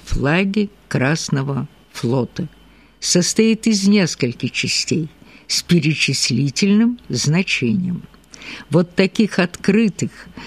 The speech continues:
многочастных структур сложных предложений немного. Это предложение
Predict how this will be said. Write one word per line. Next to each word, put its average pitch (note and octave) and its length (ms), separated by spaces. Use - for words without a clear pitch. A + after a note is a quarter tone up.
многочастных F3 1080
структур F3 720
сложных D3 600
предложений C3+ 880
немного. C3 800
Это B3 280
предложение D3 920